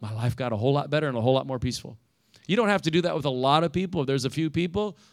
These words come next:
I need to love you from a distance. I pray for you. Love is unconditional. Forgiveness is unconditional. Okay? Some people you need to love from a bit of a distance. And that's kinda different for everybody. It doesn't mean, you know, I mean, you can try, but man, if it's just not there,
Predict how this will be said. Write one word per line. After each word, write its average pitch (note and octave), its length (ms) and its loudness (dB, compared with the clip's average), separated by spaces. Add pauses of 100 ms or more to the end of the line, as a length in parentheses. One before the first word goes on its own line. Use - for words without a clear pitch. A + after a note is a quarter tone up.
(120)
I A2 80 -8
need A2+ 140 -4
to G#2+ 80 -2
love B2+ 280 4
you C#3+ 200 0
from A2+ 240 -8
a G2+ 60 -6
distance. D3+ 560 -2 (260)
I G2+ 100 -8
pray C#3+ 280 0
for D#3+ 160 -4
you. D#3+ 80 0
Love B2+ 240 -4
is A#2 100 -8
unconditional. C3 680 -2
Forgiveness A#2+ 440 -2
is A#2+ 80 -4
unconditional. C3 760 -2 (320)
Okay? F3 320 -4 (220)
Some C#3 280 -4
people D3+ 320 -4
you B2+ 120 -6
need A#2+ 120 -4
to A#2 60 -2
love B2 180 0
from B2 160 -6
a A2+ 60 -4
bit A2+ 140 -4
of G#2+ 100 -4
a A2 60 -6
distance. G#2 500 -8 (640)
And C3 80 -6
that's E3+ 120 0
kinda B3+ 200 -4
different F#3 320 -2
for C#3 140 -6
everybody. D3 400 -2
It G#2+ 60 -10
doesn't C#3+ 280 -6
mean, D3+ 320 -4 (300)
you C#3 100 -6
know, C3 300 -2
I C#3 60 -8
mean, C3+ 120 -4
you F3+ 80 -4
can D#3+ 120 -6
try, E3 420 -2
but B2+ 160 -4
man, C#3+ 160 -2
if C3 120 -6
it's D3+ 140 -6
just C#3 180 -8
not C3 200 -8
there, C3+ 280 -6